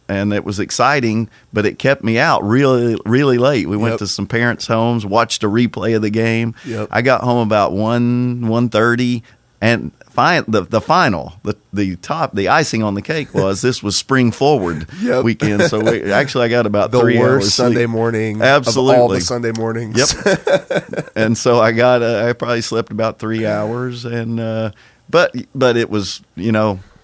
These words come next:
Speaker 1: it was great. I, I think if you had to have a topic that might keep people awake after losing an hour's sleep,
Speaker 2: Right.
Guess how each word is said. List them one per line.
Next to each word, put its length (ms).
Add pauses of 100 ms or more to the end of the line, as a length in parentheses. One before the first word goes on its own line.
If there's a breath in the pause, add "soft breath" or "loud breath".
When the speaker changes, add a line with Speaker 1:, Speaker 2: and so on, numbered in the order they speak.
(140 soft breath)
Speaker 1:
it 120
was 120
great. 340
I, 300
I 40
think 300
if 140
you 120
had 200
to 80
have 180
a 60
topic 460
that 120
might 260
keep 240
people 300
awake 380
after 260
losing 400
an 80
hour's 300
sleep, 340
Speaker 2:
Right. 340